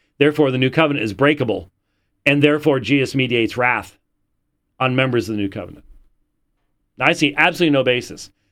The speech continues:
since it's in his blood. Because when you think about it, what has, what does the, um, act of apostasy, what's its description in Hebrews ten? He does what? Tramples underfoot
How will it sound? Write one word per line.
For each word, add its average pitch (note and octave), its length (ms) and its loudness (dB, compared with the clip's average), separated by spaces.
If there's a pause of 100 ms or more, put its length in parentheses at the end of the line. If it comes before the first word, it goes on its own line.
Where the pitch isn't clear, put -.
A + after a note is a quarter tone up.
since E3 280 0
it's C#3+ 160 0
in C3+ 140 0
his A#2 180 -2
blood. F2 440 -4 (1400)
Because D3 160 2
when D#3+ 100 2
you D3+ 60 2
think A3+ 220 2
about D3+ 180 0
it, - 100 -16 (220)
what F3 240 2
has, G3 320 -2 (220)
what F#3 260 0
does G3+ 300 2
the, D3 440 2 (480)
um, A2+ 400 -2 (640)
act E3+ 280 2
of D3 80 2
apostasy, C#3+ 960 -2 (920)
what's E3 280 0
its - 140 0
description C#3+ 600 0
in D#3+ 180 0
Hebrews C3+ 320 2
ten? D#3 300 -4 (300)
He C#3+ 100 2
does C#3+ 240 0
what? D#3+ 260 0 (320)
Tramples E3 580 0
underfoot D#3 640 0